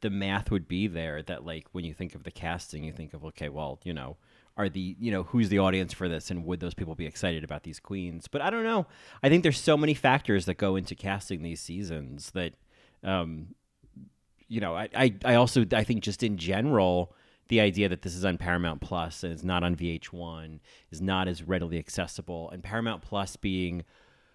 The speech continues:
they're, you know, not the first streaming app, you know? So at this point, people have downloaded Disney Plus and Peacock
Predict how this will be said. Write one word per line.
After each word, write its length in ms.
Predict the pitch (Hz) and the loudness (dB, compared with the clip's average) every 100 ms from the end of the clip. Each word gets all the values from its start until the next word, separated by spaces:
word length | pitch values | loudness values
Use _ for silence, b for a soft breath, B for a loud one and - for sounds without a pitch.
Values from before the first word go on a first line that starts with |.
| b - - | b -20 -6
they're, 240 | 135 147 147 | 2 2 2
you 120 | 143 | 2
know, 240 | 120 98 101 _ | 2 0 -6 _
not 460 | 120 123 127 123 107 | 4 6 6 4 -2
the 100 | 113 | -4
first 560 | - 120 110 - - | 0 0 0 -2 -12
streaming 600 | - - 117 123 104 80 | -14 -10 -2 0 0 -4
app, 280 | 67 60 - | -6 -8 -2
you 60 | 101 | 0
know? 140 | 98 | 2
So 140 | 95 110 | 0 0
at 60 | |
this 120 | 120 | -2
point, 320 | - - 110 95 | -4 -4 -4 -4
people 300 | 104 - 101 | -10 -4 -4
have 240 | 90 92 | -6 -2
downloaded 680 | 107 117 120 98 92 87 80 | 2 2 2 -2 -4 -8 -8
Disney 380 | 87 80 85 | -10 -8 -10
Plus 500 | 80 90 80 80 - | -8 -6 -6 -8 -10
and 180 | 95 90 | -10 -12
Peacock 540 | - 82 76 - 80 | -12 -14 -12 -12 -12